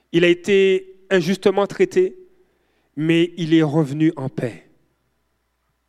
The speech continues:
auprès de ses parents. Il y a un autre homme qui, qui m'a toujours touché. Euh,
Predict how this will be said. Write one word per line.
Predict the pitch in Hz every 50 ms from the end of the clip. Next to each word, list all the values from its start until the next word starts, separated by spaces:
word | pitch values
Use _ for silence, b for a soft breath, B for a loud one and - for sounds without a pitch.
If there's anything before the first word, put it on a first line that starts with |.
| _ _ _
auprès | - 143 147 - - 151 143
de | 131
ses | 135 - - 135
parents. | - - 123 - - 110 101 _ _ _ _ _ _ _ _ _ _ _ _ _ _ _ _ _ _ _ _ _ _ _ _ _ _ _ _ _ _ _ B B B B
Il | - 185
y | 233 277
a | 277
un | 269 262
autre | 262 247 - - 254
homme | 269 269 269
qui, | - - 247 220 208 208 185 - - _ _ _ _ _ _ _ _ _ _ _ _ _ _ _ _
qui | - - 220
m'a | 208 208 208 214
toujours | 208 - - _ _ - - 247 233 - 240 254 269 254 240 - - -
touché. | - 254 240 - - - 196 180 180 - - - - - _ _ _ _ _ _ _ _ _ _ _ _ _ _ _ _ _ _ _ _ _ _ _ _ _ _ _ _ _ _ _ _ _ _ - - _ b b b b b b b b b b b _ _ _ _ -
Euh, | 143 147 143 139 135 139 131 127